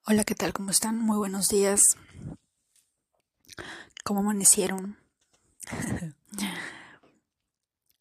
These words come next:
Mm, no sé cómo empezar, pero,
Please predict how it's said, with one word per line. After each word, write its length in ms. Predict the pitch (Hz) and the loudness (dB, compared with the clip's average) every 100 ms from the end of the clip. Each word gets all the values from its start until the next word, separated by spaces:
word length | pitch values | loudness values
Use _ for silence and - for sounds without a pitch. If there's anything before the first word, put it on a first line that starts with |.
| _ _ _ _ _ _ - | _ _ _ _ _ _ 0
Mm, 500 | 196 185 180 175 170 | 2 2 0 0 0
no 160 | 185 214 | 2 4
sé 120 | 214 | 2
cómo 140 | 180 | 2
empezar, 340 | 170 - 170 196 - _ _ _ _ _ _ _ _ _ _ _ - _ - | -2 0 -2 -4 -8 _ _ _ _ _ _ _ _ _ _ _ -20 _ 2
pero, 360 | 240 240 240 | 4 4 0